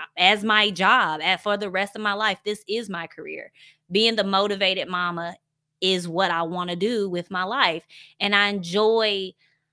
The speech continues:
helping parents, but I also enjoy gaining new insight on things that I have no clue about. I love hearing from different parents, and I love connecting with people. And that's what I also wanna create.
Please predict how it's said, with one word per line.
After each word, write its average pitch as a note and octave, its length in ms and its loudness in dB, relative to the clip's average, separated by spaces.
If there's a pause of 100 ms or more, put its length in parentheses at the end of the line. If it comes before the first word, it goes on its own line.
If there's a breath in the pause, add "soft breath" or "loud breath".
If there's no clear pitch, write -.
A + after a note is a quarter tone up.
(480)
helping B3+ 460 2
parents, C4 440 -2
but A3 100 0
I G3+ 180 6
also A3 400 2
enjoy G3 800 -2 (320)
gaining G#3 400 0
new G#3+ 240 -2
insight F3+ 640 -4
on F3+ 180 -4
things F#3+ 260 -2
that E3 100 -4
I F3+ 100 4
have F3+ 220 -2
no F3 220 -2
clue G#3+ 320 -8
about. A#2 380 -8 (360 soft breath)
I F#3+ 80 2
love G#3 380 2
hearing G3+ 380 -4
from F3+ 260 -6
different F3 360 -6
parents, F3+ 360 -6
and F#3+ 100 -4
I F3+ 80 2
love G3 320 0
connecting F#3 580 -4
with - 180 -8
people. A#2 520 -10 (380 soft breath)
And F#3+ 380 2
that's A3+ 240 4
what B3+ 100 4
I G#3 180 6
also G3 340 0
wanna F#3+ 280 -4
create. F3 680 -4